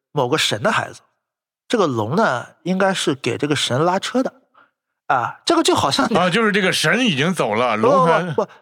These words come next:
Speaker 1: 神你肉眼凡胎看不见，这龙呢，
Speaker 2: 哦。
Speaker 1: 你能看见。那这就
Speaker 2: 我以为龙负责善后的，也就是说在汉朝的时候，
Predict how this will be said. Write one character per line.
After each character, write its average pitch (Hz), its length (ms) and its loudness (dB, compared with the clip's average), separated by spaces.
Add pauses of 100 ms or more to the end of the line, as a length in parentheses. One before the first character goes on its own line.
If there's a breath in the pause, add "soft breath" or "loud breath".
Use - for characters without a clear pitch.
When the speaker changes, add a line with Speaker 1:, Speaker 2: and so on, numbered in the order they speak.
(160)
Speaker 1:
神 233 580 -4
你 123 240 -10 (300)
肉 208 180 2
眼 110 120 0
凡 135 140 0
胎 - 100 2
看 214 100 0
不 254 60 -4
见， 240 140 0 (480)
这 196 220 0
龙 180 320 2
呢， 370 80 4
Speaker 2:
哦。 - 40 0
Speaker 1:
你 214 120 0
能 147 120 0
看 208 100 0
见。 160 140 0
那 277 140 2
这 - 80 2
就 - 80 2
Speaker 2:
我 - 100 4
以 - 20 2
为 151 60 2
龙 151 240 0
负 185 160 0
责 165 220 0
善 202 280 -2
后 156 300 -2
的， 104 160 0 (240 loud breath)
也 143 140 0
就 180 100 2
是 180 80 0
说 196 100 0
在 151 140 -2
汉 165 240 -4
朝 101 140 -4
的 92 120 -4
时 90 140 -6
候， 85 220 -4